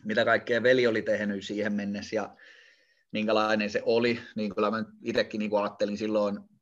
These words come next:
parikymppisenä sitten vähän rapea, että no vittu, että onkohan mäkin A D H D. Ja mä itse asiassa yhden vanhan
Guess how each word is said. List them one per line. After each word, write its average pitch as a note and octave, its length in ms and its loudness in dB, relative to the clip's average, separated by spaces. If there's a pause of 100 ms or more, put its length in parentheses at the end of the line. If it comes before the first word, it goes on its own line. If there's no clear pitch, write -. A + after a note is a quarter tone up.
(340)
parikymppisenä G2+ 760 -2
sitten F#2+ 400 -8 (260)
vähän G2 200 -6
rapea, F#2+ 360 -6
että G2 220 -10 (140)
no G#2 100 -10 (280)
vittu, - 220 -6
että B2 160 -4
onkohan B2 280 -2
mäkin G2 340 -2
A F2+ 140 -6
D F2+ 140 -6
H D#2 200 -10
D. D#2 200 -12
Ja D2 80 -10 (760)
mä G2 80 -2
itse C#3 260 4
asiassa B2 280 4
yhden C3 360 2 (960)
vanhan C#3 400 4